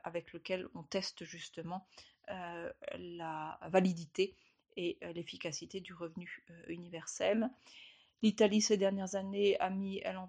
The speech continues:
place, euh, un revenu, euh, mensuel,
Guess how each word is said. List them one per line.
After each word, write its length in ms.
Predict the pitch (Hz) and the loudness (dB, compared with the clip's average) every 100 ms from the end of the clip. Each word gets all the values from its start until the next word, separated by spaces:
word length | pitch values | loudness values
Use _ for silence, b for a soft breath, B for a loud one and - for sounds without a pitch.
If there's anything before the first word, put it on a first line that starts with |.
| - | -2
place, 540 | 185 185 - - - - | 0 0 0 -2 -6 -10
euh, 300 | 185 175 170 - | -14 -12 -14 -10
un 440 | 175 170 160 160 160 | -10 -8 -12 -14 -4
revenu, 540 | 190 190 208 - - | 0 6 6 6 -4
euh, 320 | 190 180 175 | -10 -8 -8
mensuel, 720 | 175 180 180 - 196 180 165 | -4 -4 -2 -4 4 4 2